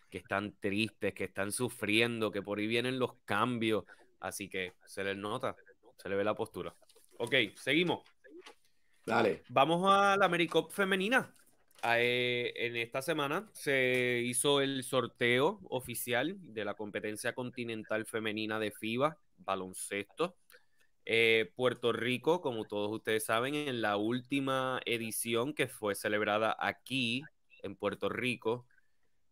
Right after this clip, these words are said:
Speaker 1: fue medalla de plata, histórica medalla de plata. Hubo una interrup-, ¿se acuerdan? Hubo una interrupción por,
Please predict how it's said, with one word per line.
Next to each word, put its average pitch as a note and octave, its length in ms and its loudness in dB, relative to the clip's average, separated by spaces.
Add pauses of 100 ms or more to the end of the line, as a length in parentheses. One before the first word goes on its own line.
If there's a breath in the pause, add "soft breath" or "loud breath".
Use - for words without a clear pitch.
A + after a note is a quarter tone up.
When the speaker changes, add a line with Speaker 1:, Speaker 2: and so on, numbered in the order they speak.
Speaker 1:
fue A#2 400 4
medalla B2+ 520 4
de B2+ 140 2
plata, G#2 640 2 (160)
histórica A#2 720 -2
medalla G#2 420 -2
de G#2 180 -2
plata. F#2 600 -6 (1120)
Hubo F2 140 -10
una F2+ 100 -6
interrup-, F#2 420 -8
¿se - 120 -10
acuerdan? F#2+ 260 -2
Hubo F2+ 80 -6
una F#2+ 140 -6
interrupción G2 840 -4
por, F2+ 220 -4